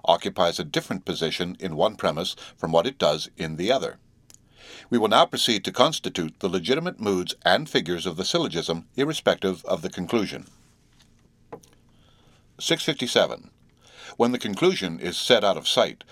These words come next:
the number of possible moods is the same as the number of combinations that can be made of the four things, A, E,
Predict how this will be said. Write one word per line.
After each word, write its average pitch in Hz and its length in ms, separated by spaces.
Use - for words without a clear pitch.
the 95 80
number 175 240
of 110 140
possible 117 380
moods 90 360
is 90 140
the 98 100
same 101 300
as 143 100
the 139 120
number 95 200
of 104 120
combinations 104 720
that 85 140
can 101 240
be 170 100
made 92 300
of 82 80
the 92 80
four 95 220
things, 92 600
A, 85 400
E, 95 440